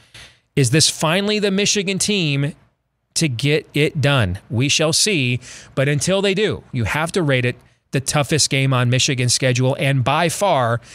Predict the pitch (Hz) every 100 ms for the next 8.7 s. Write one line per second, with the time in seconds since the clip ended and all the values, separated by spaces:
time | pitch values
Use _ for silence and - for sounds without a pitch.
0 | - - 120 160 226 - 208 - 202 202
1 | 190 208 202 165 202 226 233 - 147 139
2 | 131 127 123 - - - 120 160 165 170
3 | 151 156 156 160 156 160 - 120 117 113
4 | 147 135 131 120 113 - 139 151 - 143
5 | 135 120 110 - 139 143 131 127 120 -
6 | 98 - 95 - 90 - - - - -
7 | - 151 - 214 214 190 151 175 175 175
8 | 185 196 - 190 196 226 -